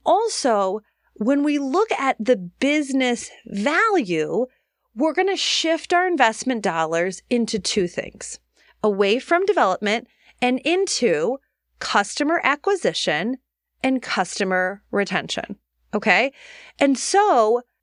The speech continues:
the business is now going to be putting money into things like customer support and user experience.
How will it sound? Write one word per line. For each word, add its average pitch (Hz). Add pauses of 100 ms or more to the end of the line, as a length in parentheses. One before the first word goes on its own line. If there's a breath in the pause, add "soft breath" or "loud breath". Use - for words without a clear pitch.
(100)
the 240
business 247
is 262
now 302
going 294
to 254
be 262
putting 254
money 214
into 214
things 196
like 175 (580)
customer 202
support 160 (460)
and 180 (160)
user 180
experience. 233